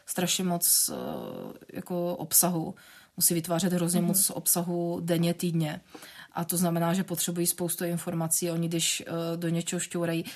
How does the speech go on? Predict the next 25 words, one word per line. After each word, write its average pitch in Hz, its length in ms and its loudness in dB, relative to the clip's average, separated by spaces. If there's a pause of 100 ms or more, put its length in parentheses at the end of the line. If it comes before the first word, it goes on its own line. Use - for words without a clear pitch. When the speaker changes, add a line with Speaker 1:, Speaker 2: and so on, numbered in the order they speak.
Speaker 1:
tak 175 160 -4
logicky 165 380 2
ten 175 160 2
magistrát 165 580 2
nebo 165 220 -2
ty, 165 360 0 (280)
ty 196 100 -2
politici, 170 640 2
který 170 240 -2
by 165 140 2
mohli 175 240 4
dávat 165 260 0
to 175 80 -6
vyjádření, 165 520 0
tak 160 240 -6
je 170 120 0
začnou 170 380 -2
třeba 170 260 -4
odstřihávat 165 600 0
nebo 165 180 -4
si 175 120 0
jim 170 60 -2
takhle 170 180 -4
budou 165 160 -2
mstít. - 420 -2